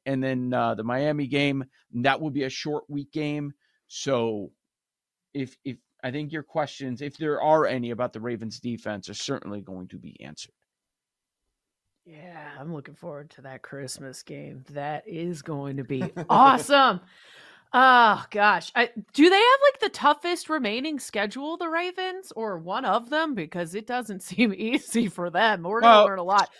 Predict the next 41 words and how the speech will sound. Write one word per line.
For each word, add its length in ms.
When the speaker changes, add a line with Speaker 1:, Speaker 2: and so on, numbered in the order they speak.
Speaker 1:
<laughs> 840
two 220
tough, 320
one 160
easy, 340
I 100
guess. 440
Pittsburgh 580
last 380
week. 260
I 140
don't 160
know 80
Speaker 3:
Mm-hmm. 200
Speaker 1:
if 100
they're 120
playing 280
for 140
anything. 400
I 80
have 120
Speaker 2:
Who 140
Speaker 1:
no 60
Speaker 2:
are 100
Speaker 1:
idea. 340
Speaker 2:
they? 80
Yeah, 340
Speaker 1:
We'll 80
see. 440
Speaker 2:
exactly. 200
Speaker 1:
Mason 360
Speaker 3:
Yeah, 80
Speaker 1:
Rudolph 240
Speaker 3:
right. 80
Speaker 1:
under 160
center. 520
Don't 320
know. 420
Whatever. 460
Speaker 2:
<clears throat> 540
Speaker 1:
Steelers. 800